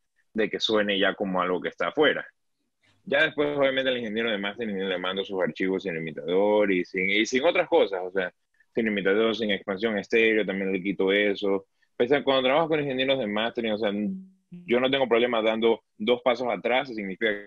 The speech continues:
que ellos pueden dar cinco hacia adelante. Yo prefiero muchas veces dar eso, porque hay algunos ingenieros que como que, "No, yo,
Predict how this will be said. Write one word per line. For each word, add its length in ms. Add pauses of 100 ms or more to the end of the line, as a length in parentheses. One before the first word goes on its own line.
(120)
que 140
ellos 160
pueden 180
dar 160
cinco 240
hacia 160
adelante. 320 (960)
Yo 160
prefiero 260
muchas 280
veces 140
dar 140
eso, 240
porque 180
hay 180
algunos 360
ingenieros 420
que 60
como 180
que, 120
"No, 100 (100)
yo, 120